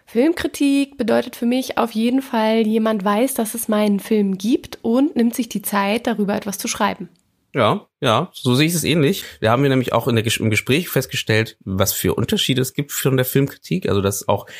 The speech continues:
Speaker 2: man kann nicht einfach, äh, Filmkritik über einen Kamm scheren. Es gibt da verschiedene Herangehensweisen und ich finde es halt spannend, als Filmschaffender selber, ja, einfach mal den Blick dahin zu werfen, weil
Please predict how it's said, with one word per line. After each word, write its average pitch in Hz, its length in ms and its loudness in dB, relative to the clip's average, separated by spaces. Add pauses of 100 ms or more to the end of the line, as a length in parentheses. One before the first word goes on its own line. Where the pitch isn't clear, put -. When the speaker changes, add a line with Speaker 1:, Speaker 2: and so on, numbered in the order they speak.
(120)
Speaker 2:
man 104 160 0
kann 120 120 4
nicht 127 160 4
einfach, 110 280 0
äh, 104 200 2
Filmkritik 123 520 -2
über 110 240 0
einen 98 200 0
Kamm 139 240 0
scheren. 98 380 2
Es 110 100 -4
gibt - 220 -12
da 104 240 0 (200)
verschiedene 156 380 0
Herangehensweisen 120 960 0
und 104 260 2
ich - 140 -4
finde 123 140 0
es 113 80 -2
halt 107 100 0
spannend, 104 380 0
als 90 200 -2
Filmschaffender 131 600 0
selber, 104 420 2 (320)
ja, 131 200 2
einfach 95 200 0
mal 95 200 2
den 92 180 -2
Blick 123 220 -2
dahin 120 280 0
zu 107 200 -4
werfen, 95 320 0
weil 101 280 0